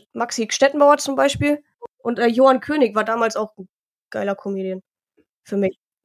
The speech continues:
Ja, vor fünfzehn Jahren, als Teenager halt. Ich komm aber auch vom Land, wir hatten jetzt nicht so krass Internet und alles. Also hatten wir schon, aber es hat mega lang gedauert und dann guckt man lieber Fernsehen, anstatt irgendwie auf YouTube, äh, irgendwie,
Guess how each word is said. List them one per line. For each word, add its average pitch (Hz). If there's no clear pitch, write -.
Ja, 208
vor 214
fünfzehn 220
Jahren, 214
als -
Teenager 202
halt. 190
Ich 208
komm 285
aber 302
auch 285
vom 262
Land, 262
wir 240
hatten 254
jetzt 233
nicht 247
so 233
krass 233
Internet 202
und 190
alles. 214
Also 208
hatten 254
wir 220
schon, 277
aber 202
es 208
hat 226
mega 240
lang 226
gedauert 220
und 208
dann 202
guckt -
man 226
lieber 214
Fernsehen, 233
anstatt 220
irgendwie 220
auf 208
YouTube, 226
äh, 208
irgendwie, 202